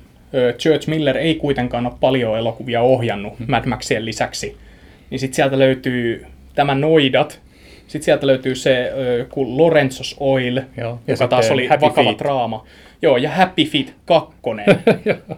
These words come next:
Speaker 1: Vai oliko ykkönenkin?
Speaker 2: Mun mielestä
Speaker 1: Ja,
Speaker 2: ykkönen taisi
Speaker 1: ja
Speaker 2: olla.
Speaker 1: Babe-possu kakkonen.
Speaker 2: <laughs> Joo.
Speaker 1: Hmm. Mad Max Fury Roadia olisi pitänyt mainostaa Babe-possun ja Happy Feet-,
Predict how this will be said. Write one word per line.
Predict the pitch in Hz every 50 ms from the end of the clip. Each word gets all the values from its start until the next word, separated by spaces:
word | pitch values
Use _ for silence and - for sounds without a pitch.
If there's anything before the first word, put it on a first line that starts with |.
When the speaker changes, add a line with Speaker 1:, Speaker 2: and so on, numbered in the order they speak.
| - - -
Speaker 1:
Vai | 147
oliko | 185 208 170 - 151
ykkönenkin? | 147 151 151 147 - - 135 117 110 110 120 113 110 - -
Speaker 2:
Mun | 170 202
mielestä | 185 156 147 143
Speaker 1:
Ja, | 135
Speaker 2:
ykkönen | 143 135 - 104 101 95
taisi | - - - - 139
Speaker 1:
ja | 127
Speaker 2:
olla. | 127 170
Speaker 1:
Babe-possu | 170 160 - - - 120 110 - - 139
kakkonen. | - - 120 113 - - - - 101 - 92 - - - - - - - - - - -
Speaker 2:
<laughs> | - 170 - - - - - - 190 196 180 165 151 143 139 131 131 - - - - -
Joo. | 151 135 117 117 117 -
Speaker 1:
Hmm. | 143 127 127 - - - -
Mad | 143 143 147 -
Max | 135 127 - -
Fury | - 143 143 139 127 120
Roadia | 117 117 117 113 107 110 107 107
olisi | 113 110 -
pitänyt | - - 123 120 117 117
mainostaa | 120 123 123 120 110 110 - - - 117 - - 139
Babe-possun | 127 117 143 143 151 143 131 - - - 127 117 - - 127 117
ja | 120 113
Happy | 110 127 131 131 123 117 120
Feet-, | - 117 113 110